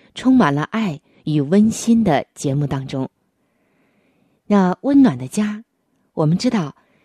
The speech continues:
这一定是和家庭、婚姻、情感有关系的一个栏目与话题。没错，在温暖的家开播以来，我们常常会说到一些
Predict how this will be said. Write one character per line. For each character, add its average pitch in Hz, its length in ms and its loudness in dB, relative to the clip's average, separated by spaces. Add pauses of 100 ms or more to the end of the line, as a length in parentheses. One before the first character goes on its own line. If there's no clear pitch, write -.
(160)
这 254 100 -2
一 202 160 -4
定 254 180 2
是 214 140 -4
和 170 360 2 (200)
家 247 280 -4
庭、 156 440 -4 (180)
婚 214 240 4
姻、 214 400 4 (220)
情 190 340 4
感 151 220 0
有 135 180 -6
关 202 240 0
系 165 180 -2
的 127 200 0 (160)
一 156 80 -4
个 165 120 2
栏 135 220 0
目 156 180 2
与 120 80 -2
话 147 260 -8
题。 - 320 -14 (760)
没 160 120 -2
错， 151 320 -4 (1000)
在 220 320 2
温 277 260 4
暖 175 140 2
的 139 100 -4
家 185 280 -2
开 - 220 -10
播 214 180 -4
以 160 120 -2
来， 135 280 -8 (680)
我 185 100 2
们 214 120 6
常 254 260 -2
常 226 180 -2
会 226 120 -2
说 247 180 -4
到 202 160 -2
一 185 100 -6
些 202 340 0